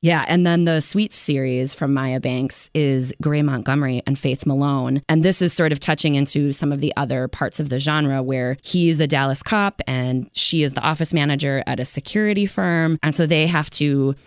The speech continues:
there's sort of a mystery and some suspense. They have to solve, uh, solve some crimes together. And so they're using kind of their brain power together to solve these mysteries. But then there's also this attraction that they can't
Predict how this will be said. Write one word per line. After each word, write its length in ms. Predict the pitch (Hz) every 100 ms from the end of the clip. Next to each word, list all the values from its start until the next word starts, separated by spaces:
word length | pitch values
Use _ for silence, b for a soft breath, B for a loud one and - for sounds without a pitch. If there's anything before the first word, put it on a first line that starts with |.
| b
there's 160 | 170 151
sort 160 | 170 156
of 80 |
a 60 | 143
mystery 480 | 160 165 - 151 143
and 120 | 131
some 140 | 143
suspense. 680 | - 143 - 151 151 - - -
They 100 | 151
have 180 | 135 -
to 100 | 147
solve, 460 | 143 135 139 139 -
uh, 300 | 139 131 -
solve 260 | 147 143 139
some 140 | -
crimes 680 | 139 - 180 175 175 180 170 -
together. 580 | 185 170 160 156 151 -
And 120 | 151
so 140 | 160
they're 120 | 151 143
using 600 | 151 156 151 143 139 139
kind 180 | - 143
of 100 | 143
their 100 | 147
brain 320 | 147 147 151
power 540 | 147 143 139 135 139
together 680 | - 151 151 143 139 139 143 b b b
to 120 | - 151
solve 280 | 143 147
these 200 | 143 135
mysteries. 680 | 151 - - 156 135 135 139 B B
But 100 | 165
then 140 | 156 147
there's 160 | 143
also 260 | 139 139 151
this 180 | 135 135
attraction 500 | - 135 - 135 131
that 120 | 131
they 100 | 139
can't 220 | -